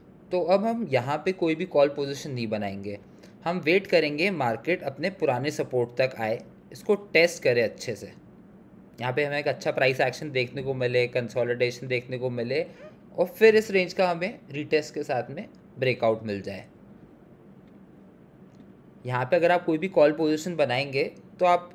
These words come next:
आधी position को ट्वेंटी थाउजेंड सिक्स हंड्रेड फ़ोर्टीन के आसपास square off कर दीजिएगा। फिर आप ध्यान देना यहाँ पे किस तरीके का प्राइस action बनता है। Again, अगर यहाँ पे आपको बड़ी candle से breakout मिलता है,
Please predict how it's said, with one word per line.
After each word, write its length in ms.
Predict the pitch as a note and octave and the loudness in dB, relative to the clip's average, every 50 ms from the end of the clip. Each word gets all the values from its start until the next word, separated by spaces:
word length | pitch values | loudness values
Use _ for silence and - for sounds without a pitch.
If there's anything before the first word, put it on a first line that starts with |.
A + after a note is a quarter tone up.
| - - - - | -20 -18 -6 -2
आधी 260 | B2 B2+ B2+ D3 F#3+ | 0 0 0 0 -2
position 420 | F#3 F#3 E3+ E3 D#3 D#3 - F3+ F3+ | -2 -2 -2 -2 -2 -4 -6 -6 -6
को 100 | G3+ G#3 | -4 -4
ट्वेंटी 340 | - G#3 - C#3 C#3 E3+ | -4 -4 -6 -6 -8 -8
थाउजेंड 320 | E3 F3 D#3+ D3+ D3+ E3+ F3 | -6 -2 -2 -2 -2 -4 -6
सिक्स 220 | - E3 D#3+ - | -10 -10 -8 -8
हंड्रेड 220 | E3 D#3 E3+ E3+ - | -8 -6 -8 -6 -4
फ़ोर्टीन 340 | - C#3 B2+ - C#3+ D3+ D#3 | -4 -4 -4 -4 -6 -6 -2
के 100 | - D#3+ | 0 0
आसपास 440 | D3 C#3 C#3 - E3+ F#3+ G3+ F#3+ - - - - - | 0 0 0 0 -2 -2 -2 -4 -10 -20 -20 -20 -16
square 300 | - - B2+ A#2+ A#2 A2+ | -4 0 2 2 2 2
off 140 | A#2 A#2 - | 0 0 -2
कर 140 | A#2+ A2 G#2 | -2 -2 -2
दीजिएगा। 500 | G#2+ A2 G2+ G#2 A2 G#2 G2+ F#2+ G2+ G2+ G2 - - - - - - - - | -4 -6 -4 -2 -2 -2 -2 -2 -4 -6 -6 -10 -16 -20 -20 -20 -20 -8 -2
फिर 100 | - F#3 | 0 2
आप 180 | F#3+ G3 F3+ D3 | 2 2 2 0
ध्यान 240 | D3 D3+ D3+ E3 F3 | -2 -4 -4 -2 -2
देना 200 | E3 E3 F3 F3+ | -2 -2 -2 -2
यहाँ 140 | F3+ F3 F3 F3 | -2 -4 -4 -4
पे 60 | G3 | -6
किस 200 | F#3+ E3+ - - | -8 -10 -2 0
तरीके 280 | - E3 D#3 E3 E3+ F3 | 0 0 0 -2 -4 -2
का 80 | F3+ G3 | -2 -2
प्राइस 320 | G3 - D3+ C3 C3 C3 | 0 2 2 2 2 2
action 320 | C3 A#2 - - C#3+ C3 A2 | 0 -2 -2 -4 -8 -4 -2
बनता 300 | A2+ G#2+ G#2 F#2+ - G#2 | -2 -2 -2 -4 -6 -6
है। 200 | G2+ F#2+ F2+ - - - - - - - | -6 -6 -8 -10 -16 -20 -20 -20 -12 -8
Again, 300 | A#2 A2+ A#2 A2+ G#2 G2 F#2 - - - - - | -4 -2 0 0 0 -2 -6 -12 -20 -20 -14 -8
अगर 240 | - C3+ D3+ E3+ E3+ | -4 0 2 2 2
यहाँ 220 | D#3+ C3+ B2+ B2+ C3+ C3+ | 2 0 0 -2 -2 0
पे 60 | - | 2
आपको 460 | F3+ E3 D3+ C#3+ - - - D3+ D3+ F#3 A3 - - - - - - - - - | 2 2 2 0 -4 -6 -4 -4 -2 -2 -4 -8 -12 -18 -20 -20 -20 -14 -6 -2
बड़ी 200 | B2 C3+ D#3 F#3 | -2 0 0 0
candle 340 | - G3 F3 D#3+ D#3+ E3+ E3+ | 2 2 2 2 2 0 0
से 140 | E3+ F#3+ F3 | 0 -2 -2
breakout 440 | D3 D3 C3 B2 - C#3+ C#3 C#3 C3 | 0 0 0 2 4 4 4 2 2
मिलता 320 | C3 A2+ A2 G2+ - A#2 | -2 -4 -4 -4 -4 -4
है, 200 | A2+ A2 G2+ G2 | -4 -6 -8 -10